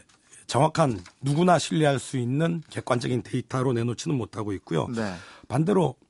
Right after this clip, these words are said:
Speaker 1: 연료 첨가제를 넣는 비용만큼의 최소한 그 연비 개선 효과는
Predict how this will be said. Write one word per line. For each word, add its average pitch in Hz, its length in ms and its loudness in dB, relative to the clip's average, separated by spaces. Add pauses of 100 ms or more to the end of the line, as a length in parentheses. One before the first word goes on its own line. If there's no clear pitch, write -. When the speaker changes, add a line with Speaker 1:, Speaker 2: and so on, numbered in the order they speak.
(480)
Speaker 1:
연료 160 680 4 (460)
첨가제를 143 1400 2
넣는 156 440 4
비용만큼의 165 1080 4 (680)
최소한 143 560 0
그 139 160 2
연비 156 220 4
개선 147 220 4
효과는 135 500 0